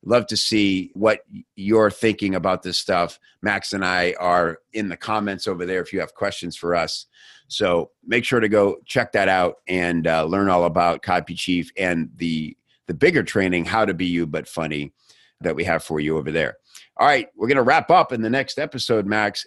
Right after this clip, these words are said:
and we're gonna give a few more joke writing tips, a little, few more formulas and tactics and stuff, and get into a little bit more of the mindset of a comic that you can carry around with you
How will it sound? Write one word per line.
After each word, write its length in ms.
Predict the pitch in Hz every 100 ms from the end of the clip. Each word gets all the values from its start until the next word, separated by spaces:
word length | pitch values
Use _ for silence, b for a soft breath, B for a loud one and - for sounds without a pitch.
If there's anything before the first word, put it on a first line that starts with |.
| -
and 400 | 107 110 107 98
we're 100 | 95
gonna 180 | 107 104
give 200 | 104 98
a 60 | 90
few 240 | - 151
more 340 | 139 120 117
joke 400 | 104 - 131 135
writing 380 | 123 127 117 104
tips, 420 | - 143 156 -
a 60 | 98
little, 400 | 104 113 110 104 _ _
few 180 | - 190
more 160 | 165 131
formulas 540 | - 156 147 135 113
and 120 | 107
tactics 500 | - 127 127 120 -
and 120 | 107 -
stuff, 440 | 120 113 104 - _ b b -
and 300 | 98 98 87
get 160 | 120 117
into 680 | 110 92 - 92 101 87 -
a 60 | 95
little 220 | 123 123
bit 100 | 110
more 160 | 107 107
of 80 |
the 80 | 92
mindset 540 | 90 101 107 98 104 95
of 100 | 82
a 60 |
comic 440 | - 101 95 87 -
that 140 | 78
you 120 | 87
can 180 | 85 85
carry 380 | - 123 107 101
around 320 | 98 95 87
with 120 | 90
you 280 | 87 85 82